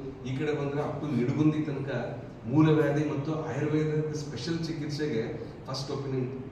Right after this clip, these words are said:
ಆಗಿರ್ತದೆ ಅವ್ರು. ಸೆಕೆಂಡ್, ಥರ್ಡ್ ಒಪಿನಿಯನ್ನಿಗೆ ಕೇಳಿ, ಇದ್ರೆ ನಾವು ಎಲ್ಲ ಮುಗಿದೋಗಿದೆ, ಎಲ್ಲ ಕಡೆ ಹೋಗಿ ಬಂದಿವಿ, ನಿಮ್ ಕಡೆ ಏನಾರ ಐತೇನೋ ಅಂತ ಬಂದು ಇಲ್ಲಿ ಚಿಕಿತ್ಸೆ ತಗೊಂಡ್ ಹೋಗ್ತಾ ಇದ್ದಾರೆ.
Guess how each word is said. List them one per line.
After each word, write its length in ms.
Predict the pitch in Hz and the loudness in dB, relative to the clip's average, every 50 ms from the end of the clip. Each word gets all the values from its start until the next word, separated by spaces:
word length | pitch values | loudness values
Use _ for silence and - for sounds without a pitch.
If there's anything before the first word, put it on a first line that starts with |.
| - - - - | -12 -10 -8 -6
ಆಗಿರ್ತದೆ 460 | 131 147 156 151 - 131 113 110 104 | -2 -2 0 0 0 -2 -2 -2 -4
ಅವ್ರು. 480 | 95 95 - - - - - - - | -4 -4 -6 -8 -10 -12 -12 -10 -8
ಸೆಕೆಂಡ್, 520 | 127 123 131 151 160 160 160 151 156 156 - | -6 -4 -2 0 2 2 4 2 2 0 0
ಥರ್ಡ್ 220 | 131 147 151 147 | 0 0 0 0
ಒಪಿನಿಯನ್ನಿಗೆ 760 | 143 143 143 135 135 131 131 131 131 135 131 131 135 131 127 | 0 -2 -2 -2 -2 -2 0 0 0 0 0 0 -2 -2 -2
ಕೇಳಿ, 460 | - - - - 151 160 147 - - - - - - - - - - 117 | -4 -4 -2 2 4 4 6 6 4 2 0 -2 -2 -4 -6 -8 -6 -4
ಇದ್ರೆ 300 | 117 135 135 - 135 - | -2 0 0 0 2 2
ನಾವು 340 | - - - 113 104 101 101 | 2 2 2 0 0 -2 -2
ಎಲ್ಲ 160 | 110 120 135 | -2 -2 -2
ಮುಗಿದೋಗಿದೆ, 680 | 147 147 143 123 127 123 135 135 143 151 147 139 - 123 | -2 -2 0 0 0 2 2 2 2 2 2 2 2 2
ಎಲ್ಲ 240 | 123 113 101 - - | 2 2 0 0 -2
ಕಡೆ 380 | 127 - - - - - 120 131 | -2 -2 -2 -2 -2 0 0 0
ಹೋಗಿ 180 | - 139 135 | 0 0 0
ಬಂದಿವಿ, 500 | 131 131 127 113 110 117 113 117 117 117 | 0 2 2 2 2 0 0 -2 -2 2
ನಿಮ್ 160 | 139 160 156 151 | 2 4 4 4
ಕಡೆ 180 | 151 143 135 | 2 0 0
ಏನಾರ 300 | 131 135 131 135 131 123 | 2 2 2 2 0 0
ಐತೇನೋ 380 | 120 123 120 120 123 120 120 117 | -2 -2 -2 -2 -2 -2 -2 -2
ಅಂತ 200 | 117 117 117 - 113 - - - - - - - - - - - | -2 -2 -2 -2 -4 -4 -4 -6 -8 -10 -12 -12 -12 -10 -4 0
ಬಂದು 200 | 139 175 175 156 | 2 4 6 6
ಇಲ್ಲಿ 160 | 151 151 - | 6 4 2
ಚಿಕಿತ್ಸೆ 460 | - 120 127 135 127 - 135 127 - | 0 -2 -4 -4 -4 -6 -6 -6 -4
ತಗೊಂಡ್ 240 | 120 117 120 113 117 | -4 -4 -4 -4 -4
ಹೋಗ್ತಾ 240 | 117 117 - 117 110 | -4 -4 -4 -4 -4
ಇದ್ದಾರೆ. 560 | 107 104 104 - 113 - - - - - | -2 -2 -2 -2 -2 -4 -4 -6 -8 -10